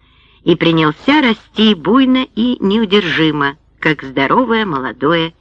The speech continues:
деревце. Разумеется, он стал речником, как и все его родичи с отцовской стороны, и проводил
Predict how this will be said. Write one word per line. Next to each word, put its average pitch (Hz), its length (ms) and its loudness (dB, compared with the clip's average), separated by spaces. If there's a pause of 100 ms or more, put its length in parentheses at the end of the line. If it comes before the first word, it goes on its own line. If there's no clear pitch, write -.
(100)
деревце. 110 760 -10 (2000)
Разумеется, 220 800 2
он 339 200 2
стал 311 360 2
речником, 262 840 2 (100)
как - 240 -2
и 160 100 2
все 196 360 2
его 180 320 4
родичи 190 680 0
с - 80 -20
отцовской 165 720 -2
стороны, 165 520 -2 (720)
и 156 140 4
проводил 156 680 2